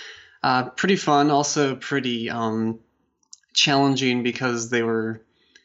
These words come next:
this Easter, they actually, uh, opened up a new building, um, and so that was kind of a new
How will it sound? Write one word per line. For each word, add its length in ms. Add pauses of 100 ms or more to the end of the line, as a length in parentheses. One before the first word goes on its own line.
(260)
this 240
Easter, 280
they 120
actually, 500
uh, 280
opened 320
up 120
a 60
new 180
building, 680 (140)
um, 440 (100)
and 160
so 160
that 180
was 160
kind 240
of 80
a 80
new 460